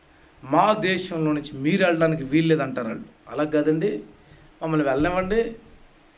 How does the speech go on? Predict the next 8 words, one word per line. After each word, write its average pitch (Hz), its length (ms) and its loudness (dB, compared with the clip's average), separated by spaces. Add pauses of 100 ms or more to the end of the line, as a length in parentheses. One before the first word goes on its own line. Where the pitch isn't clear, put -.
(400)
మేమేమీ 202 360 2
ముట్టుకోం, 254 640 0 (580)
మా 220 80 4
పశువులకి 254 600 2
వెళ్ళి 269 160 2
మీ 262 140 -2
నీళ్లు 262 260 2
తాగితే, 233 500 2